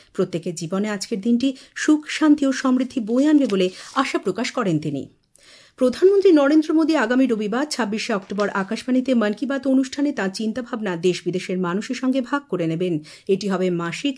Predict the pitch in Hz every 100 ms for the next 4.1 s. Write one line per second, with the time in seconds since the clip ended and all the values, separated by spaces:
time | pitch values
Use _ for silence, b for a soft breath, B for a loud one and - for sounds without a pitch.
0 | - 180 175 175 233 226 226 - 247 190
1 | 180 185 - 214 214 214 247 - 185 233
2 | 165 139 143 B B B 190 190 175 180
3 | 175 185 185 190 226 196 196 262 - 285
4 | 277